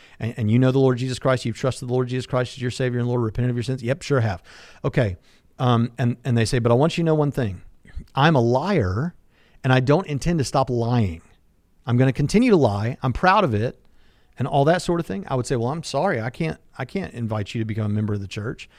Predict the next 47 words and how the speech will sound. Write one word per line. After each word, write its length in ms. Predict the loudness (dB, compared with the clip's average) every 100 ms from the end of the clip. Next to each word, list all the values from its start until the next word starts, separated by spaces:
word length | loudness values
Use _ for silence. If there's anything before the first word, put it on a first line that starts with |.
| -20 -6
because 180 | 0 2
you 60 | 2
can't 160 | 2
even 100 | 4
become 220 | 2 0
a 40 | -4
Christian 460 | -2 -2 -2 -4
if 140 | -4 -2
you 80 | -4
won't 140 | -4
repent 340 | -6 -4 -2
of 80 | -4
your 100 | -6
lying." 300 | -8 -10 -12 -20 _ _ _ _ _ _ -20 -20 _ _ -8
But 320 | -4 4 6
if 80 | 6
someone 240 | 4 2
came 160 | 4 2
forward 220 | 2 2
and 80 | 0
said, 300 | -2 -4 -6 -10
"I, 180 | -6 -4
I've 80 |
got 120 | 0 0
a 20 |
problem 280 | 2 2 2
with 140 | 0
lying. 360 | -2 -2 -4 -8 -16 -20 _ _ _ _ _ -2
I 140 | 2
am 100 | 4
a 60 | 4
Christian, 400 | 0 -2 -4 -2
but 280 | -2 -2 -4
I, 60 | -4
I 20 |
may 160 | -2 0
make 180 | 0
mistakes 380 | -4 -6 -6 -6
going 240 | -4 -4 -2
forward, 460 | -2 -2 -2 -6 -12 -20 -18 -2
but 100 | 0
it's 160 | 2
my 140 | 0 -2
intention 540 | -2 -4 -2 -2 -2
not 240 | -2 -4
to 80 | -4
lie. 340 | -4 -4 -6